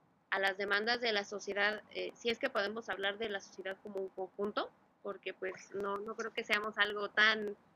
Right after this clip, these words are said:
homogéneo, ¿no? Eh, y en ese sentido, como que ya hablando de los candidatos, Samuel García es el que más me llama la atención, porque, por un lado, creo que retrata bien la, el modelo de vida aspiracional que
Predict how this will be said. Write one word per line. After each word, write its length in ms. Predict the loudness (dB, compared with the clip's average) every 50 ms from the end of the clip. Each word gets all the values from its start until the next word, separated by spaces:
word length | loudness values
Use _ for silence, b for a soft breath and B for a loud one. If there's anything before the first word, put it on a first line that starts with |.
| _ _
homogéneo, 520 | -4 -4 -4 -2 0 0 2 2 2 2 2
¿no? 220 | 2 0 -2 -4 -6 -16 _ _ _ _ _ _ _ _
Eh, 220 | -4 -4 -4 -4 -4 -10 _ _ _ _ _ _ _ _ _ _
y 140 | -2 0 2
en 120 | 4 6 6
ese 120 | 4 4
sentido, 380 | 4 2 0 2 0 -2 -2 -2
como 160 | -4 -6 -4 -2
que 120 | -4 2
ya 100 | 2 2
hablando 300 | 4 4 2 0 0 0
de 60 | -2
los 180 | -2 -4 -6 -4
candidatos, 640 | -4 -2 0 0 2 2 2 2 2 0 -2 -2 -2 -6 -18 -20 -20 -20 _ _ _ _ _ _ _ _ _
Samuel 320 | -2 0 2 2 2 2
García 380 | 2 0 0 0 0 2 2 2
es 240 | 2 0 -2 -2
el 120 | -4 -6 0
que 140 | 0 2 4
más 180 | 4 2 2
me 100 | 2 0
llama 240 | 2 2 2 2 2
la 100 | 0 0
atención, 420 | -2 -2 -6 -4 -4 -4 -6 -6 -6 -16 -20 -20 -20 -20 _ _ _ _ _ _ _ _
porque, 1080 | 0 2 4 4 2 2 0 -6 0 2 4 6 6 6 6 6 4 4 4 2 0 -2 -6 -18 -20 -20 -20 -20 _ _ _ _ _ _ _ _ _ _ _ _
por 180 | _ 6 6 8
un 160 | 8 6 6
lado, 340 | 6 6 4 4 2 0 0 -6 -6 0
creo 360 | 2 4 4 6 4 4 2
que 100 | 0 -2
retrata 480 | 0 0 0 2 2 0 2 2 -2 -2
bien 300 | 0 0 -2 -2 -2 -6 -4
la, 640 | 0 2 2 4 4 4 2 2 0 0 -2 -4 -6 -4
el 120 | -2 -2 0
modelo 380 | 0 2 2 2 2 2 2
de 120 | 2 2 0
vida 220 | 2 2 0 0
aspiracional 760 | 0 -2 -4 -2 -2 0 -2 0 -2 -2 0 2 0 0 0
que 160 | -4 -6 -6